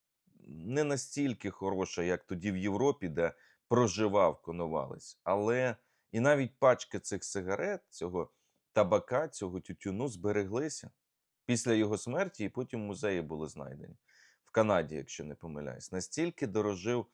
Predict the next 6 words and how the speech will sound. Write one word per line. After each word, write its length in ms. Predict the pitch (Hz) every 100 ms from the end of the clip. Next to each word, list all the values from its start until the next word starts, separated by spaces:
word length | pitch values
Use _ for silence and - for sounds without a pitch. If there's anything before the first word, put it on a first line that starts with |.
| _ _ _
хоч 180 | 113 98
чимось, 420 | - 123 151 143
що 260 | - - 104
має 380 | 104 117 113 - _ _ _
український 800 | 113 - 113 107 104 92 - 87
символ. 500 | - 90 73 64